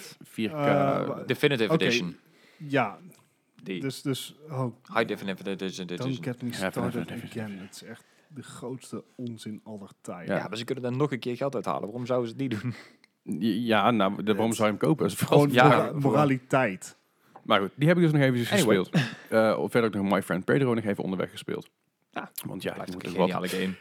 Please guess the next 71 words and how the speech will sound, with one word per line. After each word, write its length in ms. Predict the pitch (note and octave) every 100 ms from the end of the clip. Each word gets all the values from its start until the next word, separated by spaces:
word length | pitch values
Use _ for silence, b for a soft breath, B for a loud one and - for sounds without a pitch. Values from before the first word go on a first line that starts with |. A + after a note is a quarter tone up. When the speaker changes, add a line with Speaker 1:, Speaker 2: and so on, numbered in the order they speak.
| _
Speaker 1:
En 140 | E3+
toen 120 | D3+
ik 80 | D3
terug 200 | - D3
was, 240 | A#2 F#2 -
dacht 180 | A#2
ik, 120 | A2 -
hey, 260 | C3 G#2
eh, 140 | - G2
het 100 | -
is 40 |
allemaal 160 | - G#2
superleuk, 560 | - A2 G#2+ G2+ G#2 F#2
eh, 160 | F2+
eh, 60 | F2 - - - _ -
de, 220 | - - - -
de, 0 | F2 F2
de 80 | E2
Switch. 360 | - E2 - -
Maar 180 | G2+ G2+
een 100 | -
van 100 | G2
de 60 |
redenen 200 | F#2+ G2
waarom 180 | F#2+ F#2
ik 60 | -
de 60 |
Switch 200 | - -
gekocht 320 | - - E3+
heb, 160 | G#2+ -
is 200 | - -
voor 200 | - G2+
Super 260 | - - F#2
Mario 280 | - E2+ E2
Maker 280 | - -
two. 160 | - B2
Ik 120 | - - _ B B B B
Speaker 3:
Ja. 60 | -
Speaker 1:
heb 100 | F#2+
Super 220 | A#2+ G#2+
Mario 240 | G2 F2+ F#2
Maker, 400 | F#2+ - E2+ -
eh, 220 | - G#1+ -
de 140 | - -
eerste 240 | F#2+ F#2
versie 260 | G2 F2+ F#2
heb 100 | F2+
ik 80 |
best 180 | F#2 A2+
wel 80 | F#2
wat 80 | -
gespeeld 420 | - F#2 - -
op, 140 | - -
op 180 | - -
de 80 | F#2
Wii 220 | F#2 F2
U. 100 | A#2+
Niet 160 | A2+ G#2+
op 80 | G2
mijn 120 | D#2+
eigen 240 | D2 G2+ G2+
Wii 140 | G#2
U, 40 | G#2
want 120 | F#2
die 80 | E2+
had 100 | G2+
ik 40 |
Speaker 3:
Mhm. 80 | A2+
Speaker 1:
niet. 160 | A2 - B B B B B
Maar, 460 | - G#2 F#2 G2 -
eh, 240 | - F2